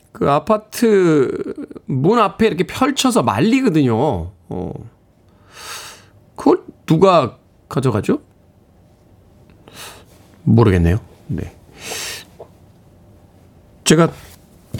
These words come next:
편의점 상품권 하나 보내드릴게요. 예, 편의점에서도 우산 팔죠. 예. 저는 비싼 우산은 안 삽니다.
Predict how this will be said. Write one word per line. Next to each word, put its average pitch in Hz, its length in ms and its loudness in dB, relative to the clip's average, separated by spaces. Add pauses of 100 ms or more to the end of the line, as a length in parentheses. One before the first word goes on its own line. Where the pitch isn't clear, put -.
(800)
편의점 208 400 2
상품권 139 440 0
하나 123 120 2
보내드릴게요. 87 460 -4 (180)
예, 85 100 -6
편의점에서도 220 720 0 (260)
우산 165 380 -2
팔죠. 95 340 -6 (200)
예. 90 80 -14 (800)
저는 220 300 0
비싼 233 380 0
우산은 214 400 2
안 135 140 0
삽니다. 131 480 0